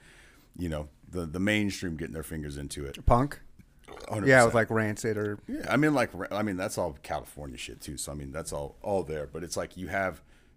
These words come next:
Speaker 1: the kids that are, like, legit in that scene, crazy life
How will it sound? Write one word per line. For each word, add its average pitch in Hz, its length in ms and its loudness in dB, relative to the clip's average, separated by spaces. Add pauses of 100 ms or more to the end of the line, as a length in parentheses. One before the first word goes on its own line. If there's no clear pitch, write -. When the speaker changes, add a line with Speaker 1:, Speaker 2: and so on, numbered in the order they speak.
(120)
Speaker 1:
the 90 100 -6
kids 87 420 -6
that 92 140 -2
are, 85 100 -6
like, 80 320 -6
legit 82 640 -4 (760)
in 90 180 -4
that 80 240 -6
scene, 73 460 -8 (240)
crazy 78 400 -8
life 71 420 -8